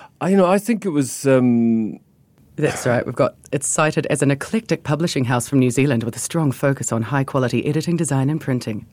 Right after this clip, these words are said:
Speaker 2: Oh, what
Speaker 1: Yeah,
Speaker 2: a
Speaker 1: so I think,
Speaker 2: statement.
Speaker 1: I
Speaker 2: I
Speaker 1: think,
Speaker 2: love
Speaker 1: I
Speaker 2: it.
Speaker 1: think they do
Speaker 2: <laughs>
Speaker 1: assess, uh, I think we've just got, uh, we've, we've got better over the years. We've probably focused more on our,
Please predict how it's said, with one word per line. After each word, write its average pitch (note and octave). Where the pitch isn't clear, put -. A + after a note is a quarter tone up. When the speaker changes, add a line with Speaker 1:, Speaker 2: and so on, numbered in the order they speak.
Speaker 2:
Oh, A#3
what E3+
Speaker 1:
Yeah, D#3
Speaker 2:
a C#3+
Speaker 1:
so D3+
I D3+
think, D3+
Speaker 2:
statement. E3+
Speaker 1:
I E3+
Speaker 2:
I -
Speaker 1:
think, D#3+
Speaker 2:
love G3
Speaker 1:
I E3
Speaker 2:
it. D3+
Speaker 1:
think F3+
they D#3
do D3+
Speaker 2:
<laughs> -
Speaker 1:
assess, -
uh, A#2
I C3
think G#3
we've F#3+
just D3
got, A#2+
uh, A#2+
we've, A2+
we've B2
got G#2
better A#2
over A2
the A2
years. A#2
We've A2+
probably C3+
focused A#2+
more C3
on G2+
our, G2